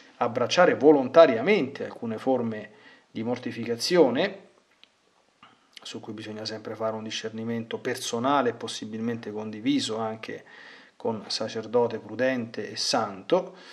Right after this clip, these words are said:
e da offrire al Signore. Perché ricordiamo sempre, anche questo mi riallaccio un po',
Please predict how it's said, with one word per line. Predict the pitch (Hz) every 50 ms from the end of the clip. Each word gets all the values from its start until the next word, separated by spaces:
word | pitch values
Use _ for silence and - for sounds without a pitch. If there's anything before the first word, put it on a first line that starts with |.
| - - - - - - _ _
e | _ - 143 123 110 107 101 95 92 87 - - - - - - - - - - - - _ _ _ _ _ _ _ _ _
da | _ 120 113 147 185
offrire | 185 185 - 147 151 160
al | 180 175 -
Signore. | - - 104 110 113 123 120 113 113 - - _ _ _ _ _ _ _ _ _ _ _ _ _ _ _ _ _ _ _ _ _ _ _ _ _ _ _ _ _ _ - - _ _ _ _ _ _ - - _ _ _ _ _ _ _ _ _
Perché | - 120 - - - 143 127 135 - - - _ _ _ _ _ _ _ _ _ _ _ _ _ _ _ _ _ _ _ _ _ _ _ _ _ _ _ _ _ _ _ _ _ -
ricordiamo | - 117 113 110 104 101 120 147 151 143 139 131
sempre, | 139 147 143 131 123 123 117 117
anche | 117 120 117 117 120
questo | 113 117 123 123 - - 113
mi | 113 113
riallaccio | 110 107 107 104 110 117 120 117 117 - - 107
un | 101 101
po', | - 120 117 117 110 - -